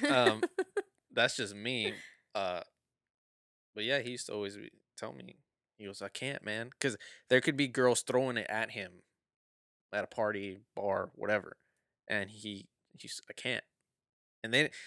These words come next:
Speaker 1: not because they were ugly or anything like that, just 'cause he goes, "I don't, I don't like her that way. She's, you know, I don't have
Speaker 2: I
Speaker 1: any
Speaker 2: think those are the
Speaker 1: feelings for
Speaker 2: people
Speaker 1: her."
Speaker 2: that, um,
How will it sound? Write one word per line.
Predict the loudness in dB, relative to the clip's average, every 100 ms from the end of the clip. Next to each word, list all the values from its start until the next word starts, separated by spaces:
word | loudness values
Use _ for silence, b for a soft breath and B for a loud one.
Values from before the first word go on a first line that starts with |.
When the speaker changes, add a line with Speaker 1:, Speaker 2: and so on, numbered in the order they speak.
| B 4
Speaker 1:
not | 6
because | 6 8 8
they | 8
were | 8 8
ugly | 6 6 6 6 6
or | 6
anything | 4 2 0
like | 0 6
that, | 8 8 6 _ _ _ _ _ _ -2
just | -2 0
'cause | 0 0 -4
he | -4
goes, | -2 -2 -4
"I | -6
don't, | -6 -4
I | -4
don't | -2
like | -4 -2
her | -2 -4 -6 -10 -6
that | -4
way. | -4 -6 -8 -18 _ _ _ _
She's, | -12 -12 -12 -12
you | -8
know, | -8 -10 -18 _ _ _ _ _
I | -8
don't | -6 -4
have | 0
Speaker 2:
I | 0
Speaker 1:
any |
Speaker 2:
think | 2
those | 0
are | 0
the | -2
Speaker 1:
feelings | -2
for | 0
Speaker 2:
people | 4
Speaker 1:
her." |
Speaker 2:
that, | 6 4 4
um, | 2 2 -2 -8